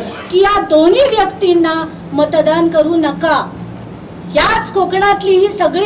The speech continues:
याच्यापैकी नव्वद टक्के माणसं कोकणातलीच आहेत. मराठी, मराठी माणूस म्हणत ते जे राजकारण करतात, तर हे सगळे मराठी माणसं याच्यातली अर्धी, अर्ध्यांपेक्षा जास्त असतील.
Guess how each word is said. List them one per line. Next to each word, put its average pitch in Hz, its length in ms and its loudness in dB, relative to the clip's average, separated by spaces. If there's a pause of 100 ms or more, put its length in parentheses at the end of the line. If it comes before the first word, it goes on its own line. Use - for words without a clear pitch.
(400)
याच्यापैकी 392 680 -2
नव्वद 339 460 2 (100)
टक्के 403 280 0
माणसं 359 380 0
कोकणातलीच 370 760 0
आहेत. 349 200 2 (840)
मराठी, 392 480 2
मराठी 370 420 0
माणूस 349 420 2
म्हणत 349 360 0
ते 339 100 0
जे 339 240 2 (240)
राजकारण 311 560 2
करतात, 359 460 0 (380)
तर 349 60 2
हे 339 300 2
सगळे 349 360 2
मराठी 349 440 2
माणसं 349 340 2
याच्यातली 339 380 2
अर्धी, 302 400 2 (240)
अर्ध्यांपेक्षा 330 600 2
जास्त 294 400 0
असतील. - 640 -2